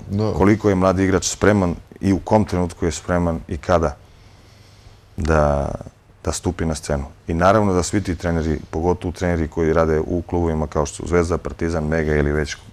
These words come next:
Speaker 2: sa
Speaker 1: Mhm.
Speaker 2: naših prostora, svi oni vrlo dobro znaju da je stvaranje,
Speaker 1: <laughs>
Speaker 2: da je stvaranje mladih igrača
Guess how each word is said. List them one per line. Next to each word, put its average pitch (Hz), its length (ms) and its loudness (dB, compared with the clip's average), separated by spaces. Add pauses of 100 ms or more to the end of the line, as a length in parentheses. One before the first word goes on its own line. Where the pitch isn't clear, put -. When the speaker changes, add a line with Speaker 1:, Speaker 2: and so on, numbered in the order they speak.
(320)
Speaker 2:
sa - 140 -6
Speaker 1:
Mhm. 76 60 0
Speaker 2:
naših 85 280 2
prostora, 87 440 -4 (440)
svi 101 200 4
oni 120 160 6
vrlo 104 220 6
dobro 92 280 4
znaju 87 320 2 (540)
da 87 240 4
je 80 80 6
stvaranje, 95 520 6 (140)
Speaker 1:
<laughs> - 140 -14
Speaker 2:
da 85 100 0
je 82 80 2
stvaranje 92 440 2
mladih 90 380 2
igrača 85 400 2